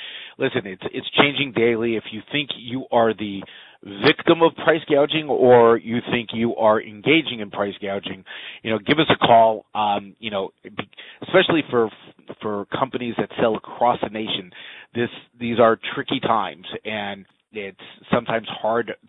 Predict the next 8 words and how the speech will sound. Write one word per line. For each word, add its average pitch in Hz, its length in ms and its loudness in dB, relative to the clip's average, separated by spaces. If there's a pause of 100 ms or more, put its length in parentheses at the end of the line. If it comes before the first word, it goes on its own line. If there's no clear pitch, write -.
to, 101 300 -12 (440)
um, 98 440 -2
have 110 340 -4
one 113 300 -2
rule 117 360 -4
for 107 140 -2
everything, 117 500 -6 (280)
and 92 440 -14